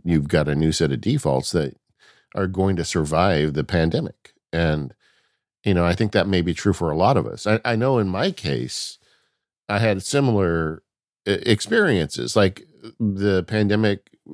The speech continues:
in, in the, brought new constraints in my life, you know, where I used to have my own dedicated space. I could go and shut the door and do whatever I wanted,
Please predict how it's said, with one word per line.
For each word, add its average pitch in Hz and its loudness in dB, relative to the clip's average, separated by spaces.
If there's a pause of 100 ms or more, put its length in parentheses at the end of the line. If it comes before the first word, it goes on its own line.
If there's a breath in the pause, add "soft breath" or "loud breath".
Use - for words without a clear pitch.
(120)
in, 117 4
in 123 0
the, 85 2
brought 113 0
new 117 2
constraints 101 0
in 71 -4
my 58 -4
life, - -10
you 90 2
know, 80 2
where 90 2
I 92 2
used 104 2
to 95 -2
have 80 0 (480 soft breath)
my 92 0
own 90 2
dedicated 80 0
space. - 0
I 82 2
could 78 -2
go 78 0
and 73 -2
shut 92 -2
the 80 -2
door 95 0
and 82 -2
do 80 0
whatever 120 2
I 120 2
wanted, 85 0